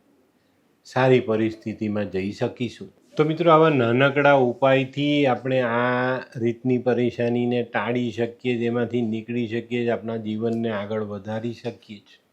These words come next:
પણ આપણે આવા નાના નાના જે તકલીફવાળા પ્રસંગો છે ને,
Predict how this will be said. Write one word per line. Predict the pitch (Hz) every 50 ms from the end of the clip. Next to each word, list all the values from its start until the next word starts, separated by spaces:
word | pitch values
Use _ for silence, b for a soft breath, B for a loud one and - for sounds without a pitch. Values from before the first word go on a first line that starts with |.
| _ -
પણ | 147 147 147
આપણે | 147 147 143 156 160 165 165 170 165 170 170 165 - - _ _ _ _ _ _ _ _ _ _ _ -
આવા | - 139 139 143 151 156 156 160 160 165 165 165 - -
નાના | 135 123 123 131 135 139 143 151 156
નાના | 156 160 160 160 156 165 165 165 165 165 160 165 160 160 - - _ _ _ _ _ _ _ _ _ _ _ _ _ _ -
જે | 135 120 135 147 151 151 151 156 151 - - _ _ _ _ -
તકલીફવાળા | - 147 - - 160 170 175 139 139 165 160 160 160 160
પ્રસંગો | 156 156 143 131 - 156 156 156 151 151 156 151
છે | 143 - 143 123
ને, | 107 104 101